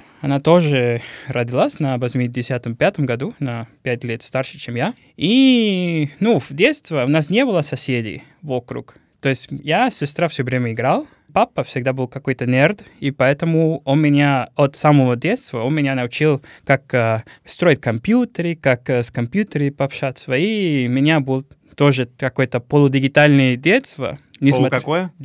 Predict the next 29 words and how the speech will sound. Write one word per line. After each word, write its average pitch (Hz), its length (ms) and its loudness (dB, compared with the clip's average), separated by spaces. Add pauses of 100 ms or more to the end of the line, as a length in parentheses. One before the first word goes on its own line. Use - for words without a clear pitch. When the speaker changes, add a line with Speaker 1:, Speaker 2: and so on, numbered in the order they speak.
(240)
Speaker 1:
Полудигитальное 160 1080 2
детство. 120 440 -6
Не - 20 -10
Speaker 2:
Дигитальное? 139 420 -4
Speaker 1:
Да, 131 360 -4
Speaker 2:
А, 123 100 2
Speaker 1:
не 143 80 2
Speaker 2:
digital? 147 560 0
Speaker 1:
Digital. 135 520 -2
Speaker 2:
Digital. - 40 -20 (160)
Speaker 1:
Несмотря 151 400 0
на 165 160 -4
что 156 160 -6
это 151 140 -4
было 147 140 -2
на 151 120 0
девяностом 151 500 -4
году, 160 220 -2
интернет 143 420 -4
не 135 220 -2
было. 71 300 -16 (280)
Я 139 920 0 (180)
учил, 190 460 -2
как - 340 -8 (160)
программировать 156 800 2
на 120 200 -2
D 123 200 -2
O 123 100 2
S, 180 640 2